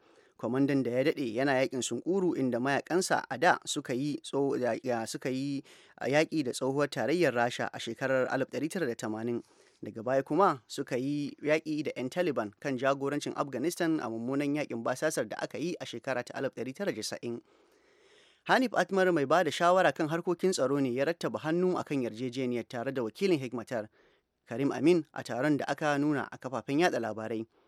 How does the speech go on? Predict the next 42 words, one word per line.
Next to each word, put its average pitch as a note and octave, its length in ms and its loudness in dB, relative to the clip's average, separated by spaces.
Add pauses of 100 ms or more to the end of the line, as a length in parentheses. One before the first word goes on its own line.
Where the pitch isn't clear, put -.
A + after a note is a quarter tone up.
(440)
Wannan C#3 400 2
sasantawa C3 760 2
za C#3 140 2
ta D3 100 -2
baiwa C#3+ 300 2
mai A2+ 140 -4
gujewa C3+ 400 -2
dokar D#3 400 0
damar D3+ 260 2
dawowa D#3 480 2
cikin E3+ 260 0
siyasar D3+ 460 0
ƙasar A#2 300 -6 (240)
bayan C3 200 4
shekaru C3 440 -4
da A#2+ 80 -4
ya B2+ 60 -2
kwashe E3 520 0
ana C3+ 220 -2
hasashen D#3+ 420 0
yana D3+ 240 0
ɓoye C3+ 300 0
a - 80 -6
ɓangaren A#2+ 400 -4
Pakistan. A2+ 520 -8 (920)
Bayan D3+ 300 6
babu G3 220 8
wata F3+ 180 4
matsala F#3+ 320 6
da - 80 4
aka E3+ 160 0
fuskanta F#3 400 0
a D#3 40 6
wajen C#3+ 240 6
yarjejeniyar C3 540 0
zaman B2+ 240 0
lafiyan, B2+ 480 0
masu A#2+ 280 -6
fafutukar C#3 420 -4
haƙƙin D3+ 260 -2
ɗan C#3 200 0
adam G3 220 4